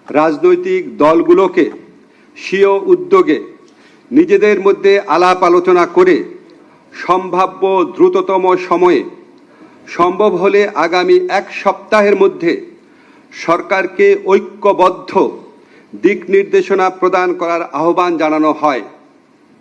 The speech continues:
এমন নির্দেশনা পেলে সরকারের পক্ষে সিদ্ধান্ত গ্রহণ অনেক সহজ হবে। বর্তমান পরিস্থিতিতে কালক্ষেপণের যে কোনো সুযোগ নাই, সেটাও আমাদের সবার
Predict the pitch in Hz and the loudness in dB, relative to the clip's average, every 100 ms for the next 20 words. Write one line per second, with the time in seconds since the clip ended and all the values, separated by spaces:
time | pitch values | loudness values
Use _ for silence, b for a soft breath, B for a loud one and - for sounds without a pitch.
0 | _ _ b b b b b 147 170 202 | _ _ b b b b b -2 2 2
1 | 190 185 160 190 185 190 185 185 196 220 | 2 -2 -2 -4 -2 -2 -2 -2 2 2
2 | 330 - - _ _ b b b - 185 | 0 -4 -18 _ _ b b b -8 -6
3 | 185 190 190 175 190 185 - 202 202 175 | -4 -2 -2 -2 -2 -4 -4 -4 -2 -2
4 | 170 175 180 180 151 160 175 - 160 180 | -2 -2 0 0 0 0 0 -2 0 0
5 | 180 - 170 165 180 175 156 131 98 - | 0 -2 -4 -2 -4 -4 -4 -4 -8 -16
6 | _ _ _ _ _ B B B B B | _ _ _ _ _ B B B B B
7 | - - - - 180 - 202 196 190 180 | -20 -20 -8 -2 -2 -2 -2 -2 -4 -4
8 | 190 190 - 208 175 196 123 - - - | -4 -4 -2 -4 -2 0 -2 -2 -14 -8
9 | - 165 175 180 180 185 185 170 180 175 | -2 -2 -2 -4 -4 0 0 0 -2 0
10 | 165 - 170 202 185 202 214 285 - B | -2 0 0 0 0 -2 -2 -2 -6 B
11 | B - 175 185 185 - 147 165 160 175 | B -6 -2 0 0 -2 -2 -2 0 -2
12 | - 165 175 180 | -2 -4 0 -2